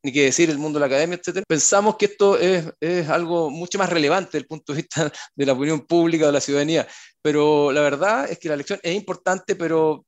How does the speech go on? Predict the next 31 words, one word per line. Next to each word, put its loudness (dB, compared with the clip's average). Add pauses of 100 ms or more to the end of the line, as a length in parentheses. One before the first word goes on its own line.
es -8
más -4
bien -2
la 2
fiesta -4
de 2
la -2
democracia -4
que -12
la -6
sensación -8
de -6
los -6
ciudadanos 0
de -4
que -8
efectivamente -2
están 0 (680)
eligiendo -4
un -2
gobierno 2
al 0
que -2
van 0
a -2
acompañar -4
por -6
los -10
próximos -8
cuatro 2
años 2